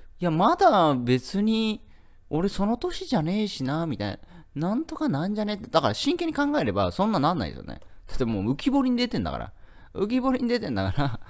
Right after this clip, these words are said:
<laughs> 真剣に考えれば、その具体、が-、打開策を今のうちやっとかないといけないわけじゃないですか。だか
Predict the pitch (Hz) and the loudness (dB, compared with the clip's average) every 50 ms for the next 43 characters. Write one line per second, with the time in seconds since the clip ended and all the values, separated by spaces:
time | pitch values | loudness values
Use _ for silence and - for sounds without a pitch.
0 | - 165 151 - - - - - 262 247 247 254 240 226 233 226 226 214 220 208 | -14 -14 -14 -14 -14 -8 -4 -4 -2 0 0 -2 -2 -2 -2 -4 -2 -2 -2 -2
1 | 123 90 90 110 110 101 92 - 165 180 190 185 - - - 190 165 - 135 151 | -2 -2 0 0 0 0 -2 -2 -2 -2 -2 -2 -4 -6 -10 -12 -8 -6 -4 -4
2 | - - 113 110 123 - 156 175 - 165 160 190 185 226 220 208 175 147 101 104 | -4 -2 -4 -4 -2 -2 -2 -4 -4 -4 -2 -2 0 2 0 0 0 -2 -2 -2
3 | 113 107 120 147 160 170 180 180 175 - - 147 147 156 - - 214 214 208 170 | 0 0 0 0 -2 -2 -2 -4 -6 -6 -6 -6 -6 -6 -6 -6 -6 -4 -4 -4
4 | 110 95 - - 202 220 214 202 165 113 92 85 - 69 64 64 - - - - | -4 -4 -4 -6 -4 -4 -2 -2 -2 -2 -2 -4 -4 -6 -8 -10 -12 -14 -14 -16
5 | - | -16